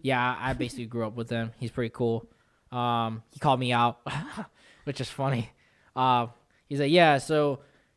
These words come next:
an example is, you know, one of my mentors here, or one of my, uh, students here, uh, paying,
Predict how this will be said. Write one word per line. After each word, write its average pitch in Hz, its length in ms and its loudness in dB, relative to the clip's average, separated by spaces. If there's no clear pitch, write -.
an 147 100 -4
example 175 500 2
is, 156 240 0
you 165 60 -6
know, 156 100 0
one 156 160 2
of 156 60 -2
my 147 120 2
mentors 156 480 -2
here, 131 480 -6
or 143 240 0
one 143 220 -4
of 147 60 -4
my, 131 280 -2
uh, 127 160 -2
students 151 440 -4
here, 123 360 -6
uh, 120 220 -6
paying, 139 420 -8